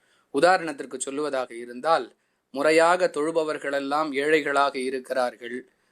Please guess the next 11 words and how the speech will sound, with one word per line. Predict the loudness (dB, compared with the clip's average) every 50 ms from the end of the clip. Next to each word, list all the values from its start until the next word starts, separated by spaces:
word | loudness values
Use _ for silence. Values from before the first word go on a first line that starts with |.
| _ _ 2
மார்க்கத்திற்கு | 4 4 4 4 4 2 0 0 0 -6 -8 -8 -8 -8
கட்டுப்படாமல் | -4 -4 -4 -2 -2 -2 0 0 2 2 4 2 2 2 0 -2 -4 -4
தான் | -2 0 2 2 2 2
தோன்றித்தனமாக | 4 4 4 4 4 -2 -2 0 0 0 0 0 0 0 0 2 2 2
வாழ்பவர்களெல்லாம் | 2 4 2 2 2 2 0 0 -2 -2 0 0 0 2 4 4 4 4 4
செல்வந்தர்களாக | 2 2 0 0 2 2 2 2 2 -2 -2 -2 0 0 0 0 0
இருக்கிறார்களே | 0 0 -2 -2 -2 -4 0 2 2 2 2 2 -2 -2 0 2 2 2 2
என | 0 0 0 2 0 0 -2 0 _
பலரும் | 4 4 6 6 6 4 4
கேள்வி | 2 0 0 2 0 -2
கேட்பார்கள். | 0 0 -2 -2 0 -2 -2 -2 -2 -4 -6 -8 -8 -10